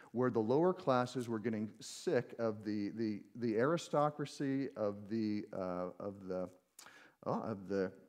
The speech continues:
the, the king and the, the royal family and the Catholic Church. And so there was this ground swelling of, of people against the elites. Okay, and so there's this man, he's the main character, his name is Jean Valjean,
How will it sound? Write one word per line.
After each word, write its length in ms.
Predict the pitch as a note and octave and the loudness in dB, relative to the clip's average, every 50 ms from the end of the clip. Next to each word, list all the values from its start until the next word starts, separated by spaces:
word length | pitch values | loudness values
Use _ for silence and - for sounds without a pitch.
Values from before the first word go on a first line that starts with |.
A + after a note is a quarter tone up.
| A#2 A2+ A2 | -10 -4 -2
the, 340 | G#2 G2 G2+ G2 F#2+ F#2 - - G#2 G2+ | 0 0 0 -2 -2 -4 -6 -10 -6 -4
the 380 | G#2 F#2+ F#2+ F#2+ F#2 F2+ E2+ - - _ _ _ _ _ | -2 0 0 0 -2 -4 -6 -8 -12 _ _ _ _ _
king 480 | - - E3 E3 F3+ F#3 F#3 F#3 F3+ - | -2 0 2 4 4 4 4 2 0 0
and 300 | - B2 A#2 A2+ A2 A2 | 0 2 2 2 2 2
the, 140 | G#2+ G#2 G#2+ | 2 0 0
the 140 | G2+ A#2 B2 | -2 -2 0
royal 280 | A#2 B2+ B2+ A#2+ A2+ | 4 6 6 6 4
family 720 | A2+ - - E3+ E3 E3 E3 E3+ F3 E3+ E3 D#3+ D#3+ - - | 2 2 2 2 4 4 4 2 2 2 2 0 -2 -2 -2
and 180 | G#2+ G#2 G#2 | -2 -2 -2
the 40 | G#2 | -2
Catholic 420 | G2 - C#3 C3 B2+ C3 B2+ A2+ | -2 0 2 0 2 0 -2 -4
Church. 400 | - - - F3 E3 E3 D#3+ - | -4 -2 0 0 2 0 0 -2
And 80 | - A#2+ | -6 -6
so 160 | - - B2 | -4 -2 0
there 160 | A#2 B2 B2+ | 0 2 0
was 240 | - C3+ B2+ A#2+ G#2+ | 0 0 -2 -2 -2
this 220 | G#2+ B2 A#2 A2 - | -2 -2 -2 -2 -4
ground 560 | A#2+ G#2+ G#2+ A2+ A#2 B2+ C3+ C#3+ D#3 E3 D#3+ | -8 -8 -2 0 2 4 4 4 2 0 -2
swelling 520 | - - - C#3+ B2+ B2+ A#2+ A#2+ B2 A#2 | -4 -4 -2 0 0 2 2 0 0 -2
of, 200 | G#2+ G2+ G#2 - - A2 - _ _ | -2 -2 -4 -6 -10 -16 -20 _ _
of 220 | - A2 A2 A2 - | -6 -6 -4 -6 -8
people 340 | - G3 G#3+ G#3 - A2+ G#2+ | -8 -6 -6 -4 -2 -2 -2
against 340 | G2+ G2 G#2+ G2+ G#2 - | 0 -2 -4 -4 -6 -6
the 120 | - A2 G#2 | -6 -4 -2
elites. 580 | G#2 A2 D3 D#3 A#2 - - - - - - - _ _ _ _ _ _ - - - - - - _ | -2 -2 -2 -4 -4 -6 -10 -16 -18 -18 -20 -20 _ _ _ _ _ _ -20 -20 -20 -20 -20 -10 _
Okay, 240 | - A2+ - - B2 | -8 -2 0 2 2
and 100 | B2+ C3 | 2 2
so 140 | B2+ - D3+ | 2 2 4
there's 200 | C3+ D3+ D#3+ D#3 | 4 4 4 2
this 220 | F#3+ G3 F#3+ - | 0 -2 -2 -2
man, 240 | - B2 A2+ A2+ B2 | -2 0 2 2 2
he's 160 | C3+ B2+ A#2+ | 2 0 0
the 60 | B2 A#2+ | 0 0
main 200 | A2 A#2+ C#3+ D#3 | 0 0 0 -2
character, 360 | - - G#2+ G#2 G#2 - A#2+ | -2 -2 -2 -2 -2 -2 -4
his 100 | A#2 A2+ | -2 -2
name 160 | C3 A2+ A#2 | -2 -2 0
is 100 | A2+ G#2+ | -2 -2
Jean 220 | G#2+ A#2 A2 A#2+ | -2 -2 -2 -2
Valjean, 560 | A#2+ C#3 C3+ C#3+ C3 A2+ G#2 F#2 F2+ G2 C3 | 0 0 -2 -2 -2 -4 -6 -6 -6 -6 -6